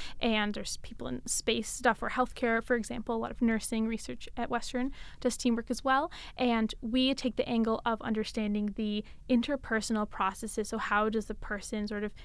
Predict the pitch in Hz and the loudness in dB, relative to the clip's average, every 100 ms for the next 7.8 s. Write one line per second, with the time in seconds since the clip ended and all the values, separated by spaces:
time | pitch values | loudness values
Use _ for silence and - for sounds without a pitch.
0 | - - 240 214 220 233 214 220 233 247 | -14 -2 2 4 6 4 2 0 2 2
1 | - 285 262 226 208 214 233 - 226 - | 4 6 8 6 6 2 0 -2 -4 -2
2 | 214 - 214 208 214 226 240 247 262 254 | -4 -4 -4 -2 -4 0 4 6 8 8
3 | 247 226 220 - 226 - 220 208 196 233 | 8 6 4 0 -6 0 2 4 4 2
4 | 285 302 330 - 240 220 202 208 - 240 | 2 0 0 6 6 6 4 0 -2 0
5 | - - - - - 220 - 214 240 - | -2 -4 -6 -6 -4 -4 -4 -6 -6 -6
6 | 226 - - - - - - - - - | -6 -6 -8 -8 -8 -8 -8 2 4 6
7 | 269 254 226 226 214 214 208 | 6 8 8 6 2 -2 -2